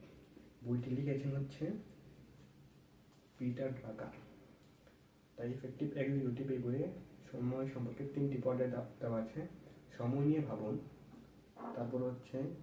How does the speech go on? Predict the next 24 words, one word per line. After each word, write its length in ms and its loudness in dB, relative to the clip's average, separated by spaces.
নি-, 540 -4
নিরর্থক 580 2
কাজ 240 -4
থেকে 140 0
বিরত 300 0
থাকুন 260 -2
এবং 180 -2
তৃতীয় 240 2
ধাপটি 300 0
হচ্ছে 280 -2
কাজের 240 -4
সময় 240 0
নির্ধারণ 400 2
করুন 220 0
এবং 280 0
তার 180 -6
মধ্যে 260 0
কাজটি 220 -4
শেষ 200 -4
করুন। 160 -8
এখন 200 -8
সময়কে 340 2
আমরা 180 2
নির্ধারণ, 440 2